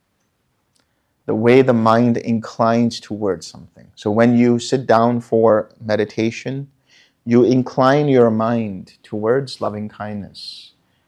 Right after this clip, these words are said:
You intentionalize coming to loving kindness.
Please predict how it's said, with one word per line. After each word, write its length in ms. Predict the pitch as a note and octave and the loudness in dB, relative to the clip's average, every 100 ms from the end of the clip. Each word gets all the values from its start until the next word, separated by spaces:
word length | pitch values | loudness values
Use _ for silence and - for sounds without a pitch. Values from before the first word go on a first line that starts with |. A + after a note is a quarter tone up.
| _ _ - | _ _ -8
You 180 | G#2+ A2+ | -6 -4
intentionalize 1000 | A2+ A2+ B2+ C3 - A#2+ G#2+ G2 F#2+ - | -6 -6 -6 -6 -6 -6 -4 -6 -8 -8
coming 280 | A2+ A2+ A2 | -6 -6 -6
to 100 | A2 | -6
loving 300 | G2 G2+ G2 | -6 -8 -12
kindness. 680 | G2 G2+ F#2+ - - - | -12 -10 -12 -14 -18 -20